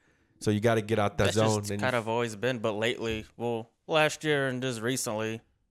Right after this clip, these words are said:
Speaker 2: I just trying to watch movies that I've never seen before. Like, "Let me watch something new now." And, you know, like,
Speaker 1: Django.
Speaker 2: that
Speaker 1: Django's next.
Speaker 2: I'll probably try Inglourious. I,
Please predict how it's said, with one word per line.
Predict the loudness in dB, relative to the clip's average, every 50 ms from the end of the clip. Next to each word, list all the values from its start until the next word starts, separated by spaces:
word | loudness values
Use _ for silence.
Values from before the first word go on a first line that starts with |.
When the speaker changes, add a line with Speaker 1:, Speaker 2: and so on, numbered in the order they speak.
| _ _ -6
Speaker 2:
I | -6 -4
just | -2 -4 -6 -4
trying | -2 -2 0 0
to | 2
watch | 2 0 0 0 -2
movies | -6 -6 -6 -4
that | -4 -4
I've | -4 -4
never | -2 -2 -4 -2 -2
seen | -6 -6 -6 -6 -8
before. | -8 -10 -8 -8 -8 -8 -8
Like, | -8 -8 -8
"Let | -6 -4
me | -4 -2
watch | 0 0 0 0
something | -2 -4 -4 -4 -6 -8
new | -8 -8 -8
now." | -10 -10 -12 -10 -8
And, | -8 -8 -8 -8
you | -8 -8
know, | -8 -8 -8 -8 -12 _ _ -16
like, | -10 -2 0
Speaker 1:
Django. | 0 0 2 0 0 -2 -2 -8 -20 -20 _ _ _ _ -6
Speaker 2:
that | -2 0 0 0 0
Speaker 1:
Django's | -2
next. | -4 -6 -6 -6 -8 -12 -20 -20 _ _ _ -4
Speaker 2:
I'll | -4 -2
probably | 2 2 4 4 4 2
try | 0 0 0 0 2
Inglourious. | 0 0 0 0 0 -2 -2 0
I, | 2 2 2